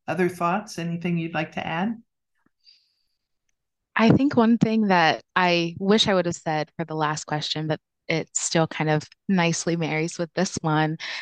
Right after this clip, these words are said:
Speaker 2: is one of the things I was excited about in starting to work for this company is that they actually had tuition benefits too. Um, and I know a lot of institutions have tuition benefits, um, and not being at an institution,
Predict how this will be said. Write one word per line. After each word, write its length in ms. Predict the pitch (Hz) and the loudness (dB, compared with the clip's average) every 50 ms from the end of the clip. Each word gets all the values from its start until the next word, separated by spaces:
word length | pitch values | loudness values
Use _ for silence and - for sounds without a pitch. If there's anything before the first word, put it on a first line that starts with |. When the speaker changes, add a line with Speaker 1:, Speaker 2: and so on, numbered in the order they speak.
| - - - - | -12 -12 -4 0
Speaker 2:
is 320 | 165 165 160 160 160 160 | 2 2 4 2 2 0
one 260 | - - 190 196 220 240 | -2 0 2 4 4 6
of 80 | 240 | 6
the 100 | 247 240 | 6 4
things 220 | 226 - 208 202 196 | 2 2 0 0 2
I 80 | 185 | 2
was 140 | 175 165 156 | 2 0 0
excited 440 | 160 165 - - 240 269 254 202 180 | -4 -4 -4 -2 -2 0 0 0 -2
about 420 | 175 160 - 151 151 156 151 - | -4 -4 -4 -2 -2 -2 -2 -4
in 180 | 160 160 165 160 | -6 -8 -8 -8
starting 680 | - - - - - 165 160 160 160 156 156 156 160 151 - | -8 -8 -6 -4 -2 0 0 0 0 -2 -2 -4 -6 -6 -6
to 340 | - - 165 160 160 156 156 - | -6 -6 -6 -6 -6 -8 -4 -2
work 180 | 180 208 208 - | -2 -2 0 0
for 140 | - 185 | -2 -2
this 200 | 170 165 160 - | 0 0 -2 -2
company 580 | - - 165 165 151 160 160 156 156 156 160 160 - - - - - - - | -4 -4 -6 -4 -4 -2 -2 0 0 0 -2 -2 -4 -8 -12 -12 -8 -2 2
is 160 | 180 180 - | 2 2 4
that 160 | - 185 - _ | 2 0 2 _
they 180 | - 180 180 - - | 2 2 2 2 2
actually 340 | 175 175 - - - 196 180 | -2 -2 -2 -2 -2 -2 0
had 200 | 180 180 170 - | 0 0 -2 -2
tuition 420 | - - 190 269 254 - 214 190 | -4 0 2 2 2 2 2 0
benefits 520 | 160 165 156 156 156 - 135 - _ - | 0 0 -2 -2 -6 -12 -14 -16 _ -16
too. 440 | - - - 151 113 82 - - - - - - - - - | -12 -10 -8 -8 -8 -8 -10 -12 -12 -12 -12 -14 -14 -6 -2
Um, 180 | - 165 165 160 | 0 2 2 2
and 100 | 165 165 | 2 2
I 60 | 165 | 2
know 240 | 165 165 165 160 160 | 2 4 2 2 2
a 80 | - 165 | 2 2
lot 180 | 165 160 156 | 2 2 0
of 80 | 160 - | 0 -2
institutions 680 | - 160 - - - - - 311 381 - - 196 180 - | -4 -6 -4 -4 -2 2 2 2 2 2 0 -4 -4 -4
have 180 | - - 165 - | -4 -6 -6 -6
tuition 360 | - - 165 156 - - 160 | -2 -2 0 0 0 -2 -2
benefits, 760 | 147 156 156 151 - - 151 156 156 - _ - - - - - | -2 -2 -2 -4 -6 -10 -14 -14 -14 -14 _ -18 -20 -20 -12 -6
um, 640 | - 165 160 156 151 147 147 151 156 - - 165 165 - _ _ _ - - - - - - - - - _ - | -4 0 2 2 2 2 0 -2 -4 -8 -10 -10 -12 -14 _ _ _ -20 -18 -18 -16 -16 -18 -20 -20 -12 _ 0
and 640 | 180 180 175 170 165 165 165 160 160 160 160 151 147 - - _ _ _ _ _ _ _ _ _ _ _ _ _ _ _ | 2 4 6 6 6 4 4 4 2 2 0 -2 -4 -6 -10 _ _ _ _ _ _ _ _ _ _ _ _ _ _ _
not 380 | - 185 185 180 175 160 - - | 0 2 4 4 4 2 2 2
being 200 | 180 180 175 170 | 2 4 4 4
at 140 | 170 160 160 | 4 2 0
an 120 | 160 156 | -2 -4
institution, 840 | 160 165 - - 165 - - 247 247 - - 185 165 160 160 165 | -4 -4 -4 -4 -4 2 2 4 4 4 4 4 4 4 2 0